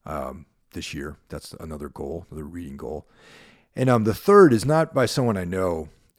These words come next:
uh, but it comes by way of the Cosmic Chronicles podcast,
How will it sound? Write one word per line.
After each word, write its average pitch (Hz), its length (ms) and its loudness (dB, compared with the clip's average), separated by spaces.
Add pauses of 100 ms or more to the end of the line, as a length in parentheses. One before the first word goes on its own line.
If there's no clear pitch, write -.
uh, 78 340 -6
but 82 380 -10
it 95 180 -10
comes 107 320 -2
by 85 160 -2
way 85 380 -4
of 76 240 -8
the 78 80 -12
Cosmic 87 420 -8
Chronicles 85 580 -10
podcast, - 880 -14